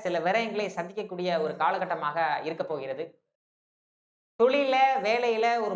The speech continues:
மாற்றங்கள் இருந்தாலும் பேச்சில், குடும்பத்தில் ரொம்ப கவனம் தேவை. கும்ப லக்னம்,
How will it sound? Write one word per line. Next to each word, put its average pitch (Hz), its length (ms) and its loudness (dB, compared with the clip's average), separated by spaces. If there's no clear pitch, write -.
மாற்றங்கள் 208 420 0
இருந்தாலும் 180 440 0
பேச்சில், 220 500 0
குடும்பத்தில் 190 520 -4
ரொம்ப 190 300 -4
கவனம் 185 320 -2
தேவை. 139 180 -12
கும்ப 208 240 0
லக்னம், 208 360 -2